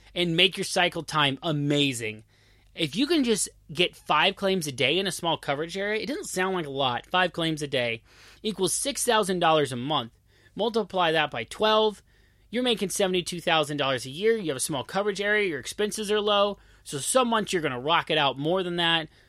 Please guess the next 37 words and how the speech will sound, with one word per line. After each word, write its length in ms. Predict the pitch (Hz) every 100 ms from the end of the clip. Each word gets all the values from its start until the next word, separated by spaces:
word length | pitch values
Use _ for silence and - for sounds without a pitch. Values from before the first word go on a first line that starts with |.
| _
Some 180 | - 190
months 240 | 147 -
maybe 300 | 139 127 117
less. 540 | 113 135 180 185 180 151
Maybe 240 | 143 143
you 60 | 131
go 160 | 135
do 180 | 135 127
catastrophe 760 | - - 170 175 - 175 175
one 240 | 170 165 160
month 220 | 156 139
and 100 | 120
supplement 480 | - 170 156 156 139
your 140 | 139
income. 340 | 170 170 190 185 - - - -
You 100 | 247
can 180 | 247 254
easily 380 | 254 226 220 214
get 280 | 151 196 196
up 220 | 196 185
to 220 | 175 160
an 100 | 151
eighty 280 | 143 170 190
thousand 380 | 165 156 156 160
dollar 280 | 143 139 139
income 580 | 131 156 165 127 117 - _ _ _
working 320 | 185 208 226
a 40 | 214
small 300 | - 175 170
coverage 400 | - 165 165 156
area, 300 | 147 135 135
enjoying 640 | 156 139 110 143 160 185
your 140 | 196 190
life, 540 | 143 135 131 135 - - - - - -
and 320 | 147 143 143
not 340 | 143 147 143 - _ _
stressing. 840 | - - - 240 175 - 131 104